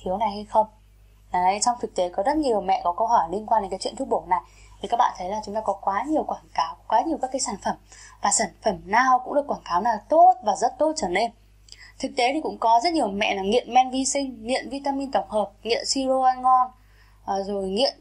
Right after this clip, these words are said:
thuốc tăng cường sức đề kháng. Ờ, còn một số mẹ thì còn muốn chuyển hết từ sữa công thức sang cái sữa non cho con dùng nữa. Thế những cái thực hành này có đúng hay không, có tốt cho trẻ hay không? Xin trả lời với các bạn là đã là thực phẩm chức năng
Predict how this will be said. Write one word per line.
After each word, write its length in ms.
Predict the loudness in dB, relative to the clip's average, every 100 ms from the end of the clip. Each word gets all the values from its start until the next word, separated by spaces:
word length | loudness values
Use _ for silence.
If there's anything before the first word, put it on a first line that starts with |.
| -4
thuốc 180 | -2 0
tăng 180 | -2 -2
cường 220 | -4 -4
sức 140 | -6
đề 160 | -6 -8
kháng. 320 | -4 -4 -4 -6 _ _ _ _ _ _
Ờ, 140 | -2 -2 0
còn 180 | -2
một 100 | -2
số 160 | -6 -4
mẹ 240 | 0 0 -2
thì 80 |
còn 180 | -8 -6
muốn 160 | -6 -4
chuyển 220 | -2 -2
hết 240 | 0 0 2
từ 100 | 0
sữa 160 | 0 0
công 200 | -2 -2
thức 200 | -2 -4
sang 340 | -4 -2 -2 -2
cái 80 | -4
sữa 160 | -4
non 240 | 0 2 2
cho 60 |
con 200 | 0 0
dùng 220 | 0 -2 0
nữa. 180 | -2 -2 -6 _ _ _
Thế 120 | -4
những 120 | -4 -4
cái 80 | -4
thực 120 | -2
hành 200 | -2 -2
này 100 | -6
có 100 | -4
đúng 180 | -2 0
hay 140 | -2 -2
không, 260 | -2 -2 -4
có 80 | -4
tốt 160 | -4 -2
cho 60 |
trẻ 180 | -4 -6
hay 100 | -8
không? 260 | -2 0 0 -8 _ _ -20 _ -8
Xin 80 |
trả 120 | -4 0
lời 160 | 0
với 80 | 0
các 100 | 4
bạn 300 | 4 4 -2
là 140 | -8 -8 -20 -20 -12 0
đã 100 | 0
là 120 | 0
thực 80 | -4
phẩm 140 | -8 -6
chức 140 | -4
năng 300 | -2 -2 -4